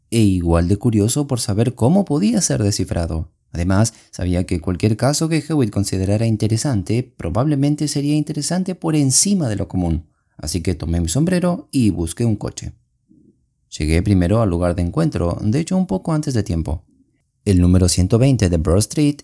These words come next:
era un gran edificio nuevo de oficinas, la mayoría, si no todas, cerradas en este momento. Un hecho indicado por el cierre de una de las mitades de la gran puerta principal,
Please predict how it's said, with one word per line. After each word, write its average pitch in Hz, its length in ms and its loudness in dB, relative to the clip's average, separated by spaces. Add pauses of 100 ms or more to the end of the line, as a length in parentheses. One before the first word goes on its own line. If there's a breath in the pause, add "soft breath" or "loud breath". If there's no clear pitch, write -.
(120)
era 110 320 2
un 95 160 4
gran 104 220 2
edificio 156 480 -2
nuevo 117 280 2
de 110 60 2
oficinas, 82 560 0 (240)
la 87 240 0
mayoría, 87 560 2
si - 160 -6
no 78 160 0
todas, 139 400 0 (120)
cerradas 82 540 0
en 110 100 2
este 98 180 -2
momento. 90 480 0 (420)
Un 160 160 2
hecho 175 220 2
indicado 131 560 0
por 104 180 0
el 95 80 0
cierre 139 300 0
de 92 80 2
una 117 180 2
de 104 80 2
las 95 160 0
mitades 143 400 -2
de 143 100 0
la 139 120 0
gran 131 200 0
puerta 95 280 0
principal, 90 560 -2